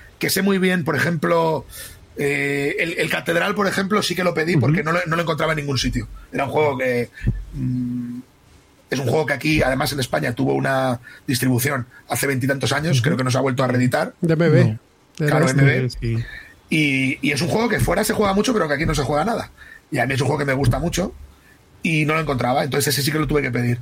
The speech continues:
Speaker 1: Pero cuando normalmente es, sobre todo lo que hago es mucho ir a ver, o sea, no voy con una idea preconcebida de voy a comprarme este juego, sino que de vez en cuando me da el venazo y digo, "Voy a, voy a ver si hay algo interesante".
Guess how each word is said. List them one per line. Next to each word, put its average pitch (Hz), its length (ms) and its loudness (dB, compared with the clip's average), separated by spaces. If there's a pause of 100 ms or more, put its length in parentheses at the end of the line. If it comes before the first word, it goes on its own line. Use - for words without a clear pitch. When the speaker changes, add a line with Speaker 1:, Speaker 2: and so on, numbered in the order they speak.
(280)
Speaker 1:
Pero 151 180 0
cuando 160 720 0
normalmente 196 480 0
es, - 260 -4 (220)
sobre 185 220 -2
todo 226 160 2
lo 254 100 4
que 226 60 0
hago 240 140 2
es 190 60 0
mucho 208 260 2
ir 202 120 2
a 147 60 2
ver, 151 160 0
o - 200 -18
sea, 175 200 0
no 190 100 0
voy 214 120 4
con 202 180 0
una 185 120 2
idea 175 180 0
preconcebida 156 640 0
de 156 160 2
voy 156 120 0
a 151 40 -4
comprarme 147 280 -2
este 135 120 -4
juego, 139 300 -4 (260)
sino 165 280 -2
que 151 200 0
de 147 120 -6
vez 160 100 -2
en 190 80 0
cuando 185 180 0
me 156 80 -2
da 147 80 2
el 165 80 0
venazo 180 280 -2
y - 20 0
digo, 151 180 0
"Voy 208 140 2
a, 196 200 0
voy 180 140 0
a 202 60 0
ver 185 160 0
si 170 100 -2
hay 165 80 0
algo 156 160 0
interesante". 117 520 -6